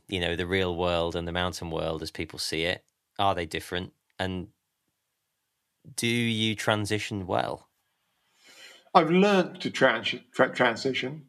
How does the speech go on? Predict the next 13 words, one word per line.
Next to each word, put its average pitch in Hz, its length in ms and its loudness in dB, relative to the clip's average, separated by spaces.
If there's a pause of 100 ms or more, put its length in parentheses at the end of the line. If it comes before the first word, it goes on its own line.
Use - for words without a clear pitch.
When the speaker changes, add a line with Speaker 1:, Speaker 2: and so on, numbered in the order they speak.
(120)
Speaker 2:
Um, 123 800 -2 (320)
you 131 80 4
know, - 40 2
perhaps 131 240 4
that's 139 140 -2
a - 40 -10
question 135 320 2
you 123 100 -4
should 120 140 0
ask 127 240 2
the 127 80 -4
family. - 480 -2 (400)
Um, 123 880 -2